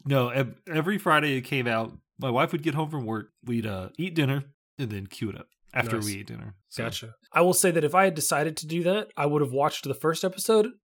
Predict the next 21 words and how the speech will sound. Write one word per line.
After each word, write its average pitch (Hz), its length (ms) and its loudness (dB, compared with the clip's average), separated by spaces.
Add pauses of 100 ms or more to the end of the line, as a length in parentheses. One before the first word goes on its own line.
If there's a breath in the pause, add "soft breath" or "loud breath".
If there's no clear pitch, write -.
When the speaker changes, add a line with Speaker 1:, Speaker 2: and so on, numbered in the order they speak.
Speaker 2:
and 147 160 2
then 139 280 2
waited 135 380 4
three 131 240 -2
or 117 60 0
four 113 260 -6
weeks 110 240 -10
before - 360 -20
<laughs> - 40 -20
picking - 400 -2
it - 240 -2
back - 320 -6
up, - 440 -10 (140)
at - 140 -14
least. 147 560 -4 (260)
Twenty 214 280 6
minutes 156 400 6
is 120 160 -4
not, 127 400 0 (280)
it's 160 280 -6
just - 480 -4